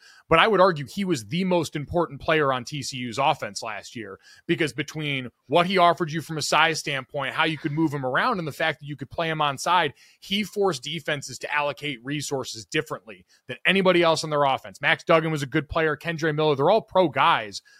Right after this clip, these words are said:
but he was by far the most important for that reason Dominique highlighted. And so as long as you've got that, and we're seeing right now the league already kind of counter to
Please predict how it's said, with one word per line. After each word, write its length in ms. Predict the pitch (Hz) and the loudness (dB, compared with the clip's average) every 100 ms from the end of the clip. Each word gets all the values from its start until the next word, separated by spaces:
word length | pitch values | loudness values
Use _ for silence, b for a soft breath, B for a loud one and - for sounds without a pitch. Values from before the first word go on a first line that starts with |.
| b b _ | b b _
but 140 | 156 | -2
he 220 | 151 202 202 | 0 -2 0
was 160 | 147 | 0
by 260 | 104 165 165 | 2 2 4
far 300 | - 175 160 | 4 2 2
the 80 | 156 | 0
most 280 | 156 139 | 0 -2
important 460 | 127 - 269 - 160 | -6 -4 -2 -2 -4
for 100 | 156 | 0
that 240 | 156 147 | 2 0
reason 300 | 147 147 131 | -2 -6 -2
Dominique 460 | 127 143 139 135 120 | 2 4 4 -2 -2
highlighted. 480 | 156 208 180 143 135 | 2 4 4 4 2
And 180 | 127 - | -2 2
so 300 | 147 127 - b b b - | 4 4 0 b b b 2
as 160 | 180 151 | 2 4
long 300 | 165 247 240 | 2 4 2
as 80 | |
you've 140 | 180 131 | -2 2
got 240 | 165 160 | 2 4
that, 180 | 160 175 | 4 4
and 80 | 156 | 2
we're 80 | 165 | 0
seeing 320 | - 262 208 | 0 0 2
right 220 | 208 160 | 2 2
now 240 | 170 185 | 2 2
the 120 | 151 147 | 2 0
league 280 | 170 170 | 0 -2
already 440 | - 160 143 151 156 | 2 4 4 2 0
kind 460 | - - 143 156 | -6 -6 -4 -2
of 180 | 165 151 | -2 -4
counter 460 | - 170 175 180 175 | -4 -2 0 -2 -2
to 380 | - 185 185 | -2 -2 -2